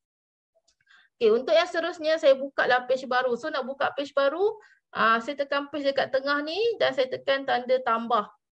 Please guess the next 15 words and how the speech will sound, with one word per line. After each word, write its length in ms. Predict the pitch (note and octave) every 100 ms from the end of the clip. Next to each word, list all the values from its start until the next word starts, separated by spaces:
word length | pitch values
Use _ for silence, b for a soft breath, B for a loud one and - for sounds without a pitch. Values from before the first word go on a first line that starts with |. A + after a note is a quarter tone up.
| _ _ _ _ _
Saya 160 | A#3 A3
buatlah 400 | G#3+ A#3+ A#3+ B3+
page, 320 | B3+ B3 - G#3
ah, 640 | A3 A3 A3 A3 A3 A3
apa 240 | A3 -
ni? 160 | C4+ E4+ E4+ _ _ _ _
Ah, 240 | - G3+ G3+
C 240 | G3+ A3+
satu 400 | A3+ G#3+ A3+ G#3
contohlah, 400 | G#3 G#3 G#3+ G#3
saya 240 | F#3 G3+
namakan 400 | G3 G3+ G#3+ G#3
je 120 | G#3+ A3
lah 200 | G3+ G#3
kan. 280 | A3+ C4+